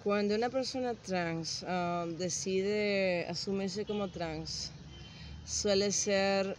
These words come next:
mal vista, discriminada, eh, sufre acoso, f-, sufre en algunos países y en algunos lugares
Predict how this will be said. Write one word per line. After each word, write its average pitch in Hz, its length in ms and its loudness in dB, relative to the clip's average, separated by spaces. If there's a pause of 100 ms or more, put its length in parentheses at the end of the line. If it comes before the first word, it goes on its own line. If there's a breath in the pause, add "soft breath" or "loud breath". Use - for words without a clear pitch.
mal 180 260 0
vista, 208 460 0
discriminada, 185 1300 2 (680)
eh, 156 500 -2 (100)
sufre 190 340 0
acoso, 196 520 0
f-, - 160 -6 (180)
sufre 196 360 0
en 202 100 2
algunos 190 320 2
países 185 340 0
y 190 60 4
en 180 120 2
algunos 175 320 2
lugares 180 380 0